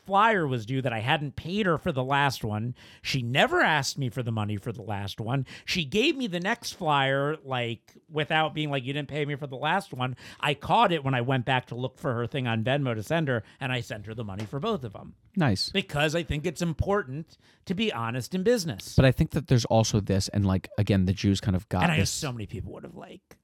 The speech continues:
Speaker 2: Oh, would have been like,
Speaker 1: <laughs> "Well, yeah,
Speaker 2: "Yeah,
Speaker 1: got, got
Speaker 2: if she
Speaker 1: it
Speaker 2: doesn't
Speaker 1: free."
Speaker 2: ask for it, I'm not gonna send it." Um, there's, like, again, where Jews, let's say, are known to haggle and try to get good prices, also kind of going back to, like, Cedar Sinai.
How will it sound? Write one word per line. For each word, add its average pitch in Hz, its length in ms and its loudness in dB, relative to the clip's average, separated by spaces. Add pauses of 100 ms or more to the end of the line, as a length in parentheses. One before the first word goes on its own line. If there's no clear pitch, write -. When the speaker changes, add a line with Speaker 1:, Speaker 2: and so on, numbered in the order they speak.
(280)
Speaker 2:
Oh, 147 140 10
would 113 120 10
have 120 120 10
been 117 120 8
like, 107 180 2
Speaker 1:
<laughs> - 0 -
"Well, 151 100 0
yeah, 135 480 4
Speaker 2:
"Yeah, 151 380 6
Speaker 1:
got, - 80 2
got 226 180 8
Speaker 2:
if 233 60 8
she 170 80 10
Speaker 1:
it - 20 10
Speaker 2:
doesn't 170 220 10
Speaker 1:
free." 180 80 8
Speaker 2:
ask 196 260 6
for 165 140 8
it, 165 100 8
I'm 165 120 6
not 165 100 6
gonna 151 80 0
send 139 160 4
it." - 160 -8 (320)
Um, 139 320 2 (460)
there's, 143 480 2 (840)
like, 131 240 2 (140)
again, 110 300 2 (100)
where 113 240 4
Jews, 131 400 -2
let's 120 160 -2
say, 104 180 0 (100)
are 101 240 6
known 135 340 4
to 160 100 2
haggle 143 400 2
and 143 120 -2
try 156 120 2
to 143 80 2
get 143 180 0
good 147 160 2
prices, 175 500 0 (1120)
also 139 360 6
kind 135 160 2
of 117 60 0
going 123 200 4
back 113 220 0
to, - 80 -4
like, 101 240 0 (120)
Cedar 147 500 2
Sinai. 107 520 0